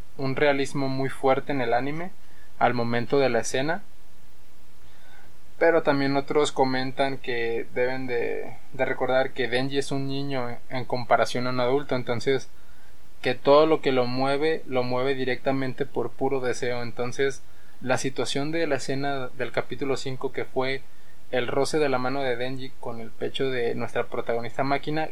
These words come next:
generó mucho revuelo, la verdad. Esperemos que la saga no presente algún problema posterior a esto y pueda finalizar, finalizar, este, la primera temporada bien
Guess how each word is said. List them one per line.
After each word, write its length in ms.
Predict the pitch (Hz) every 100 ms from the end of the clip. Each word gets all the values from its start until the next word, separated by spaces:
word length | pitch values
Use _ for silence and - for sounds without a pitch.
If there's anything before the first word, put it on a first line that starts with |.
| -
generó 460 | 131 123 123 143
mucho 340 | 147 147 - 143
revuelo, 460 | 123 117 120 117
la 120 | 110
verdad. 320 | 104 104 110 107 - - - - - - -
Esperemos 640 | 123 - 127 127 151 160
que 140 | -
la 100 | 127
saga 300 | 120 127 127
no 240 | 131 131 135 -
presente 600 | - 120 - 120 123 -
algún 340 | 135 123 127 127
problema 440 | 135 127 127 131
posterior 640 | - 120 - - 107 117
a 100 | 139
esto 400 | 147 143 - 156
y 60 | 139
pueda 340 | - 123 123
finalizar, 760 | 131 135 127 120 120 - 127 131 - - - -
finalizar, 580 | 139 127 120 123 131 131 -
este, 280 | 120 -
la 140 | 120 117
primera 300 | 123 120 123
temporada 560 | 135 135 127 123 123
bien 320 | 127 143 180